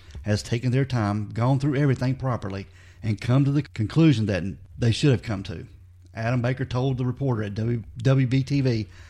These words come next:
"I had no involvement with Zara's death or dismemberment. Lisa is very manipulative, abusive, and abusive to him. Very controlling, plus my work. I have gone first thing in the morning and didn't get home till late, like we said."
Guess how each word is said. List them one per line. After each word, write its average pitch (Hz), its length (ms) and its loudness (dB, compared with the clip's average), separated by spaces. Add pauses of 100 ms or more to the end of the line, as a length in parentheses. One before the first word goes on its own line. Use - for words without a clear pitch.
(240)
"I 127 100 0
had 110 240 4
no 113 240 6
involvement 127 540 4
with 98 140 -6
Zara's 110 360 -2
death 107 320 -2 (300)
or 110 160 -2
dismemberment. 98 720 -2 (560)
Lisa 135 360 2
is 95 200 -8
very 117 320 0
manipulative, 131 840 -2 (460)
abusive, 127 680 2 (360)
and 104 180 0
abusive 120 380 0
to 113 80 -2
him. 95 340 -2 (440)
Very 123 200 6
controlling, 131 500 2
plus 131 380 2 (480)
my 110 240 -2
work. 113 380 -6
I 104 80 -4
have 101 160 -4
gone 117 420 -4 (1040)
first 135 260 2
thing 139 280 4
in 135 80 4
the 139 80 4
morning 123 320 2
and 101 120 -2
didn't 113 200 0
get 120 100 2
home 117 220 0
till 120 140 -4
late, 101 300 -4
like 98 200 -10
we 113 60 -4
said." 101 360 -6